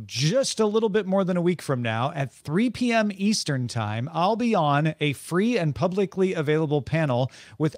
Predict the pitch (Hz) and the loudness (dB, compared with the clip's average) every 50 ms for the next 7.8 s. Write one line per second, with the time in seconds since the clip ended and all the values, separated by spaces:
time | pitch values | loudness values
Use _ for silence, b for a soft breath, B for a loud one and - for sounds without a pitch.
0 | - - 196 262 - - - - 262 247 240 196 - - 240 254 247 214 175 151 | -2 0 0 0 0 -2 -2 -2 0 0 0 0 2 2 2 2 2 2 2 0
1 | 123 139 131 127 131 - - - - - B B B B B B - 180 - - | 0 0 0 0 0 -2 -4 -4 -6 -10 B B B B B B -4 -2 -2 0
2 | 202 208 214 208 202 190 185 180 180 151 147 170 165 160 156 165 196 226 247 254 | 2 0 2 0 0 0 0 0 2 2 2 2 2 2 2 2 0 0 0 0
3 | 254 247 226 202 196 180 - - 180 156 139 123 190 196 185 190 190 175 160 - | 0 2 2 2 2 0 0 -2 -2 -2 -2 0 0 0 2 2 0 0 0 0
4 | - 165 170 165 - - 170 180 160 170 135 151 151 147 139 - - 127 107 104 | 0 -2 -2 -2 -2 -2 -2 0 0 -2 0 0 0 0 -2 -2 -4 -4 -4 -4
5 | 113 - - 127 123 117 - 131 - 170 165 - 180 170 160 156 151 151 147 127 | -6 -6 -2 -2 -2 -2 -2 -2 -2 -2 -2 0 0 0 2 2 2 2 2 2
6 | 135 131 127 120 135 139 135 131 - 131 120 - 139 113 - - - 160 165 175 | 0 0 2 2 2 2 2 0 -2 -4 -6 -6 -6 -10 -8 -4 -2 0 0 2
7 | 165 - 156 160 156 156 - - 156 156 143 - 180 180 196 196 | 2 2 2 0 0 0 -2 -2 0 0 0 0 0 0 0 -2